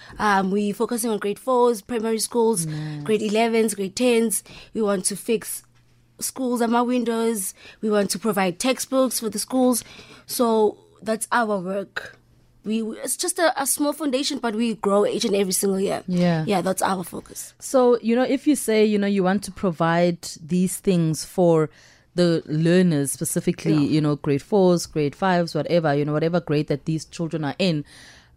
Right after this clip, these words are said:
Speaker 2: have you spoken and been in collaboration with the Department of Education to ensure that, you know, they understand the work that you're doing as a foundation?
Speaker 1: Not yet. Not yet. Uh, we're still trying to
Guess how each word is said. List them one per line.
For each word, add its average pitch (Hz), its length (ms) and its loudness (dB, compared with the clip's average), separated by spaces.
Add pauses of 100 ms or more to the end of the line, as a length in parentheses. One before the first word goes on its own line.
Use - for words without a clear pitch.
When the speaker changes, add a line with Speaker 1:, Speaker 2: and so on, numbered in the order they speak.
(220)
Speaker 2:
have 196 220 2
you 202 300 0
spoken 233 480 0
and 185 200 -2
been 175 140 0
in 180 160 -2
collaboration 185 720 0
with 240 140 0
the 262 60 2
Department 254 600 -2
of 233 120 -2
Education 233 520 0
to 226 100 -4
ensure 208 240 -2
that, 202 180 0
you 196 80 -2
know, 185 140 2
they 180 140 2
understand 180 540 0
the 175 60 2
work 160 260 -2
that - 160 -2
you're 170 100 2
doing 165 260 0
as 156 120 0
a 165 40 0
foundation? 156 680 0 (180)
Speaker 1:
Not 202 420 2
yet. - 380 -8 (180)
Not 190 300 0
yet. 175 260 -4 (160)
Uh, 220 80 -2
we're 208 160 -4
still 220 380 -2
trying 214 300 -4
to 220 300 -4